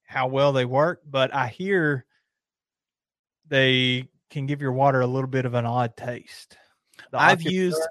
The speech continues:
Speaker 2: I've used the Aquamira tabs, or not Aquamira. Which ones did I use? Um, but I've used some of 'em before. The tablets.
Speaker 1: Drops.
Speaker 2: Yeah, they just, it's, it's, it, honestly, it tastes kinda bleachy.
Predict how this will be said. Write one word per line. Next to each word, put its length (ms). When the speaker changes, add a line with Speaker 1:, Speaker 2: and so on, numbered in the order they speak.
Speaker 2:
I've 180
used 240
the 140
Aquamira 800
tabs, 520
or 240
not 260
Aquamira. 320
Which 200
ones 140
did 80
I 40
use? 480
Um, 440
but 100
I've 100
used 200
some 160
of 40
'em 80
before. 440
The 80
tablets. 600
Speaker 1:
Drops. 580
Speaker 2:
Yeah, 200
they 140
just, 300
it's, 300
it's, 340
it, 140
honestly, 300
it 60
tastes 200
kinda 200
bleachy. 520